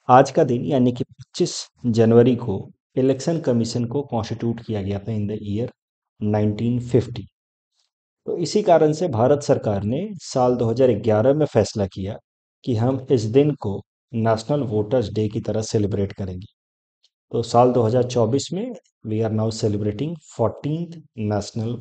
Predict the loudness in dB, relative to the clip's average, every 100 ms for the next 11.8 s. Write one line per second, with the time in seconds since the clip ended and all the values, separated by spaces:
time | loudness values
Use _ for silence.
0 | -8 -8 -6 -8 -8 -8 -8 -10 _ _
1 | _ _ _ _ _ _ _ _ _ _
2 | _ _ _ _ _ _ -2 -2 0 0
3 | 2 2 2 2 2 2 2 0 2 0
4 | 0 0 2 2 2 0 0 -2 -2 0
5 | 0 0 0 2 2 0 0 -2 -4 -4
6 | -2 -2 0 2 0 0 2 2 2 2
7 | -2 -2 -6 -6 -2 -2 -2 -6 -8 -12
8 | -16 _ _ _ _ _ _ _ _ _
9 | _ _ 0 2 4 2 2 6 6 6
10 | 0 0 -6 -4 -2 0 0 2 2 2
11 | 2 2 4 2 4 0 0 -2